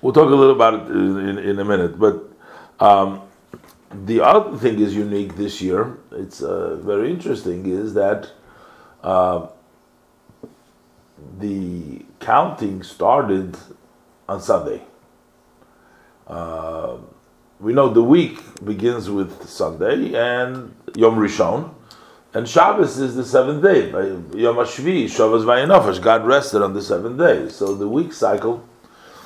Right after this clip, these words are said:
is a seven-day cycle, which, by the way, is also very interesting to, to, to, to,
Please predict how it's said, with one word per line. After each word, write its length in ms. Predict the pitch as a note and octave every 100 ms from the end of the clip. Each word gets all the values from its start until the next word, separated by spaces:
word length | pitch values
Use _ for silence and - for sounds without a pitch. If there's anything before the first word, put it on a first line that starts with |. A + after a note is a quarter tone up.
| - - -
is 480 | G#2+ G#2 - - -
a 60 |
seven-day 420 | - F#2+ F#2 G2
cycle, 360 | A2 D3+ A2 G2+
which, 180 | D#3+ D#3
by 160 | F3
the 140 | E3 D#3+
way, 500 | D#3+ D#3+ A#2+ A2+ A2 - _ - - -
is 120 | -
also 280 | D3 B2+ A#2
very 320 | C3 A#2+ A#2
interesting 640 | C#3+ C3 A2 G2+ F2 F#2+ F#2+
to, 200 | G#2+ G2+
to, 220 | - G2+
to, 180 | G2+ G2
to, 360 | F#2+ G2 F#2